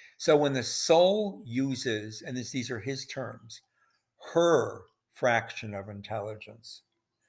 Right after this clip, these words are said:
she contemplates forms. These are the Socratic or Platinian forms, or ideals is what I would call them.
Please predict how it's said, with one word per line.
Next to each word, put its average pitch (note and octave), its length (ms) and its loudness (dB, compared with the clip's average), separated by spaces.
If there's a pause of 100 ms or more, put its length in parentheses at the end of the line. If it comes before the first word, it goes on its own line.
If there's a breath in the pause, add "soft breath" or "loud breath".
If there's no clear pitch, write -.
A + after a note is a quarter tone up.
(420)
she - 320 -2
contemplates B2 1040 0 (460)
forms. A2+ 880 0 (240)
These A#2+ 240 -2
are G#2 320 4 (420 loud breath)
the B2 60 -14
Socratic G#2+ 720 0
or G#2 180 -10
Platinian G2+ 640 -8
forms, G#2+ 760 -8 (1200 soft breath)
or C3 240 2
ideals A#2+ 840 4
is G2+ 160 -12
what G#2+ 100 -2
I G2+ 120 2
would G2 240 -10
call F#2 260 -6
them. G2+ 240 -16